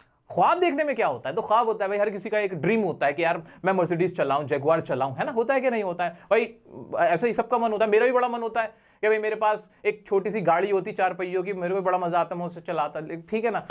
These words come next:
तो ख्वाब देखते हैं हम लोग, सभी ख्वाब देखते हैं। तो ऐसे इनका भी एक ख्वाब था, ड्रीम था कि हमारे पास ना एक गाड़ी हो। क्या हो? हमारे पास एक गाड़ी हो और जिसे हम, अ, गाड़ी कह रहा हूँ, हमारे पास एक व्हाइट, व्हाइट हॉर्स जो होता है,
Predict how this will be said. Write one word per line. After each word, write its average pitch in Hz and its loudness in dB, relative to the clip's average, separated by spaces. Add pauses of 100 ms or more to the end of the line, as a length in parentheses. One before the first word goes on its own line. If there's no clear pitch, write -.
(120)
तो 247 2
ख्वाब 247 2
देखते 185 2
हैं 165 0
हम 123 -10
लोग, 107 -6
सभी 240 0
ख्वाब 233 0
देखते 214 -2
हैं। 302 6
तो 277 2
ऐसे 269 0
इनका 269 0
भी 269 -2
एक 262 -4
ख्वाब 285 0
था, 220 -4
ड्रीम 247 -4
था 226 0 (200)
कि 269 4
हमारे 226 4
पास 240 -2
ना 311 0
एक 226 -2
गाड़ी 160 2
हो। 123 -4
क्या 180 2
हो? 196 6
हमारे 220 4
पास 226 -4
एक 190 -8
गाड़ी 160 2
हो 254 -2 (240)
और 180 4
जिसे 202 -4
हम, 285 0 (160)
अ, 156 2
गाड़ी 151 0
कह 175 0
रहा 147 -2
हूँ, 135 -12
हमारे 180 2
पास 247 2
एक 202 -2
व्हाइट, 202 2
व्हाइट 196 -2
हॉर्स 208 -4
जो 208 2
होता 190 0
है, - -8